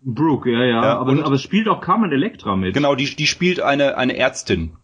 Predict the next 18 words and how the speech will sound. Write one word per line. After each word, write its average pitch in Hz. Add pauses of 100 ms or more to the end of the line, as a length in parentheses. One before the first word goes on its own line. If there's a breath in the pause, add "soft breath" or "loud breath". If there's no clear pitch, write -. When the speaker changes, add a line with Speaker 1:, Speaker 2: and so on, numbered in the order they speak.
(500)
Speaker 1:
Ist, 135
ist 165
Charlie 170
O'Connell? 175
Oh 143
ja, 110
Charlie 135
O'Connell 131
ist 143
ein 135
Speaker 2:
<laughs> -
Speaker 1:
Bruder 131
von 147
Jerry 135
O'Connell, 127
man 123
sieht 143
es. -